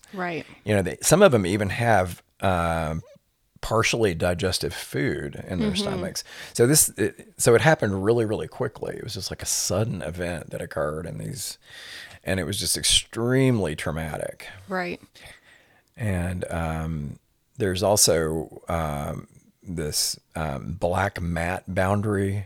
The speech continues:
Speaker 2: that has been discovered that is more evidence to support this hypothesis. And it, it, in the geologic strata, it shows, like, this black mat all over the, you know, in several different places throughout the world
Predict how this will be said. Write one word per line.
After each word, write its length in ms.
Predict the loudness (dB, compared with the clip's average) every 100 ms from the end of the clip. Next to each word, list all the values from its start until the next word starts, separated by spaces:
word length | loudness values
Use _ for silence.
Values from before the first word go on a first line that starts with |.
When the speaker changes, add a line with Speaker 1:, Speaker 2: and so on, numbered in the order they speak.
| -8
Speaker 2:
that 420 | -8 -4 -2 -4 -4
has 320 | -2 -2 -2
been 220 | -2 0
discovered 600 | 0 2 2 2 0 0
that 260 | -2 -2 -2
is 260 | -6 -4
more 380 | -4 0 2 2
evidence 680 | 0 -2 -4 -6 -6 -8 -8 -14 -20 -20 -20 -20 -6
to 100 | -2
support 420 | -2 0 0 0
this 400 | -2 -2 -2 -4 -4
hypothesis. 1000 | -2 2 2 2 0 -4 -6 -4 -4 -6 -14 -18 -18 -20 -12
And 440 | -6 -4 -4 -6 -2
it, 240 | -2 -2
it, 260 | -2 -2 -2
in 180 | -2 0
the 100 | 0
geologic 680 | 0 4 6 6 4 2 4
strata, 540 | 4 4 4 4 4
it 100 | 2
shows, 240 | 4 4 2
like, 140 | -2
this 160 | -2 -6
black 440 | -2 0 0 -2
mat 380 | -4 -4 -4 -2
all 240 | 2 4
over 260 | 4 2 -2
the, 280 | -4 -6 -8 -14 _
you 100 | -2
know, 140 | 0 -2
in 200 | -2 -2
several 440 | 4 6 6 4
different 260 | 2 -2 0
places 400 | 2 2 -2 -4
throughout 280 | 0 0 0
the 60 |
world 540 | -4 0 0 0 -6